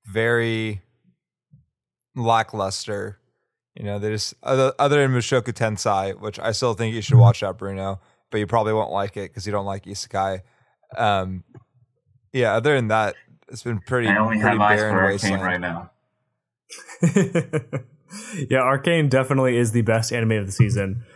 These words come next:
Speaker 3: And
Speaker 1: Okay,
Speaker 3: I'm glad
Speaker 1: all right.
Speaker 3: Bruno wa-, I'm glad Bruno was able to convince Safe to finally watch it. So thank you, Bruno. I
Speaker 2: <laughs> Such
Speaker 3: appreciate
Speaker 2: a
Speaker 3: that.
Speaker 2: hater.
Speaker 3: It's the good old one-two punch. <laughs>
Speaker 1: All right.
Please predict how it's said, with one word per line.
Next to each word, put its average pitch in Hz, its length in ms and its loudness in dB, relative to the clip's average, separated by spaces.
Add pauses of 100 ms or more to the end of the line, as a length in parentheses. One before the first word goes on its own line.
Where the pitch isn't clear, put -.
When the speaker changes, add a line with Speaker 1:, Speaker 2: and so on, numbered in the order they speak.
(180)
Speaker 3:
And 190 140 4
Speaker 1:
Okay, 160 160 4
Speaker 3:
I'm 127 60 4
glad 120 280 2
Speaker 1:
all 156 140 8
right. 127 160 6
Speaker 3:
Bruno 113 360 0
wa-, 143 380 4
I'm 143 160 2
glad 147 300 4
Bruno 143 400 4
was 123 340 4
able 127 560 2
to - 160 -2
convince 117 400 2
Safe 113 260 2
to 117 80 -2
finally 110 360 2
watch 104 340 2
it. 101 100 -2
So 113 120 -4
thank 117 240 2
you, 120 80 2
Bruno. 113 420 2
I 104 120 0
Speaker 2:
<laughs> - 20 0
Such 101 60 -8
Speaker 3:
appreciate 117 420 2
Speaker 2:
a 104 40 -2
Speaker 3:
that. 123 200 2
Speaker 2:
hater. 156 420 2
Speaker 3:
It's 131 140 0
the 127 100 0
good 139 160 2
old 135 180 4
one-two 135 340 2
punch. 113 440 -2 (220)
<laughs> - 220 -6
Speaker 1:
All 139 100 4
right. 127 160 2